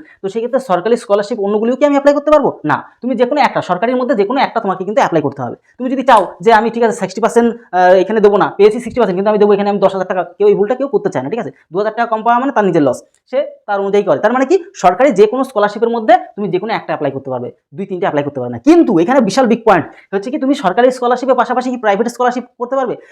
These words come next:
তুমি সরকারি স্কলারশিপ যে কোনো একটা করতে পারবে, কিন্তু প্রাইভেট স্কলারশিপের মজাদার বিষয়টা হচ্ছে এটাই,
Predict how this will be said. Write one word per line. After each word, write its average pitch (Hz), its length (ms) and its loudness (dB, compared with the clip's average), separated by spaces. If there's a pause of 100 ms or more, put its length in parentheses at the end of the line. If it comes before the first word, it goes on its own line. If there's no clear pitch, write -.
তুমি 285 140 0
সরকারি 254 460 4
স্কলারশিপ 262 360 0
যে 214 100 2
কোনো 254 140 0
একটা 254 180 -2
করতে 254 180 0
পারবে, 254 200 2 (200)
কিন্তু 302 180 0
প্রাইভেট 226 320 2
স্কলারশিপের 247 440 0
মজাদার 220 320 0
বিষয়টা 233 260 0
হচ্ছে 226 200 2
এটাই, 220 200 4